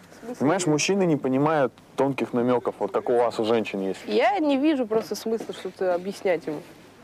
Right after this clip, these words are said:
Speaker 1: Ну, так если ты не видишь смысла, а с другой стороны ты хочешь, чтобы он за тобой вышел.
Speaker 2: Не то, что хочу, просто я думала так.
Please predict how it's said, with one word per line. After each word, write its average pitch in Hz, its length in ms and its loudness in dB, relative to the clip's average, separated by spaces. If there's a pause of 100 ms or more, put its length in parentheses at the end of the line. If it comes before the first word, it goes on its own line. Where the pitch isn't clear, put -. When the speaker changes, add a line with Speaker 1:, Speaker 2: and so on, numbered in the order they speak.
(800)
Speaker 1:
Ну, 117 80 0
так 131 160 2
если 139 200 0
ты 131 100 -2
не 139 120 2
видишь 139 200 2
смысла, 147 320 0
а 113 40 2
с - 20 0
другой 117 280 0
стороны 120 300 0
ты 110 140 -2
хочешь, - 280 -4
чтобы 101 260 -2
он 107 80 0
за 104 100 -2
тобой 101 240 0
вышел. 104 360 -2 (260)
Speaker 2:
Не 196 220 -4
то, 247 120 0
что 254 140 -6
хочу, 202 340 -2
просто 190 360 -2
я 185 720 2
думала 208 440 -2
так. 165 180 -4